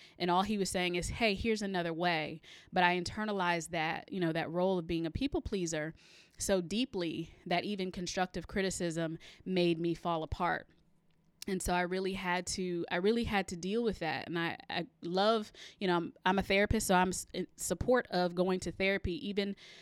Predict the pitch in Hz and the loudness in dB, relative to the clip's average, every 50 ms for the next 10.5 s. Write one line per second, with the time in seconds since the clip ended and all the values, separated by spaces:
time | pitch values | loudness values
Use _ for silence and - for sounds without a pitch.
0 | - - - 196 190 196 196 190 190 180 180 196 - - 196 185 170 165 180 180 | -16 -6 -2 2 4 6 6 6 4 4 4 2 2 0 -2 -2 0 2 4 4
1 | 196 202 202 170 - 110 107 95 123 143 165 165 185 175 - - - - - 180 | 4 4 2 0 -2 -4 -4 -6 -6 -4 -4 -2 -2 -4 -4 -6 -8 -4 -4 0
2 | 175 190 190 190 180 175 160 160 180 185 185 - - 196 190 196 190 - 180 - | 2 2 2 4 2 2 4 4 4 4 4 2 -2 -2 0 0 0 -2 -4 -4
3 | - - 196 180 180 165 - - 185 185 175 - 180 - 175 160 165 156 - - | -4 -2 -2 -2 -2 -2 -4 -4 -4 -2 -2 -4 -4 -4 -4 -4 -4 -4 -2 0
4 | 180 180 165 156 151 175 180 180 180 175 - 196 - 170 180 175 - 180 165 - | 0 0 0 0 -2 -4 -2 -2 -2 -2 -2 -4 -4 -2 -4 -2 -2 -2 -4 -4
5 | - 170 160 - - - 165 156 156 160 - - - - 170 170 170 165 - - | -4 -6 -6 -6 -4 -4 -4 -4 -4 -6 -10 -10 -4 -2 0 0 0 0 -2 -2
6 | - 165 - - 165 170 170 - - - 170 165 165 165 - 170 160 165 165 160 | -4 -4 -2 -2 0 0 0 -2 -2 -2 -2 -2 -2 -4 -6 -8 -6 -6 -4 -4
7 | 160 165 151 - - - - - - - 165 - - - 175 170 - - - - | -4 -6 -10 -12 -18 -20 -20 -14 -10 -10 -10 -6 -4 -2 -2 -2 -4 -6 -10 -8
8 | 87 80 - - - - - - - - - - - - _ _ - - 196 202 | -8 -8 -10 -14 -16 -20 -20 -20 -20 -20 -20 -20 -20 -20 _ _ -2 2 4 4
9 | 196 190 180 175 175 175 - - - _ - - - - 240 220 202 202 190 - | 4 4 4 2 -2 -6 -10 -14 -20 _ -12 -6 2 6 8 8 8 8 6 2
10 | - - _ - - 196 208 226 214 185 | -4 -10 _ -10 -2 4 6 6 8 6